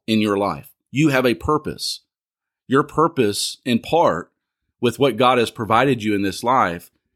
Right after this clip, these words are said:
is to help other people. And through that, he has provided us with a means to live by, but also a means to have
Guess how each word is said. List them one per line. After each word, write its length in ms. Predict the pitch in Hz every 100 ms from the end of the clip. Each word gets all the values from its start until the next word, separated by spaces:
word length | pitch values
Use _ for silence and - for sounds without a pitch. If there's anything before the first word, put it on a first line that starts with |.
| _
is 140 | 123 131
to 80 |
help 260 | 113 127 123
other 220 | 117 110
people. 420 | - 147 - - _ _ _ _ _
And 220 | - 127 -
through 220 | 160 180
that, 440 | 120 107 131 - _ _ _ _
he 140 | 147
has 140 | 123 117
provided 440 | 127 120 120 117
us 240 | 110 110
with 220 | 110 110 92
a 60 |
means 420 | 104 127 131 113 -
to 100 | 98
live 280 | 117 127
by, 340 | 98 80 95 139 _ _ _ _ _
but 140 | - 127
also 360 | 131 127 123
a 40 | 110
means 400 | 120 127 123 -
to 120 | 101
have 320 | 110 110 107